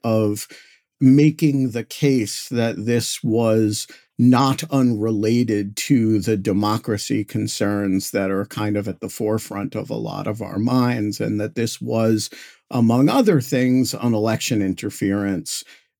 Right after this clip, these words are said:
effort. And so I, I guess I ended up thinking, do I wish some other case had come first? Yes. Do I think this is the most important case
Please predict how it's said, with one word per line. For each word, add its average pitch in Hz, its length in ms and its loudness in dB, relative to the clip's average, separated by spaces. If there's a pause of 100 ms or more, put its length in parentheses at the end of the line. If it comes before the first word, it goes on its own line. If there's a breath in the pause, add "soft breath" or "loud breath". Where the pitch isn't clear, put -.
(140)
effort. 101 580 -2
And 156 240 6
so 196 500 0
I, 180 440 0
I 180 160 2
guess 208 340 2
I 175 180 0
ended 160 480 4
up 143 200 -2
thinking, 135 640 2 (400 soft breath)
do 147 220 6
I 135 120 2
wish 135 340 2
some 151 240 2
other 131 260 0
case 127 420 -2
had 123 180 -4
come 127 280 2
first? 131 600 -2 (240)
Yes. 110 720 0 (400 loud breath)
Do 131 180 8
I 120 120 2
think 139 320 0
this 123 240 0
is 117 240 -2
the 123 80 4
most 117 440 2
important 127 760 -2
case 123 560 0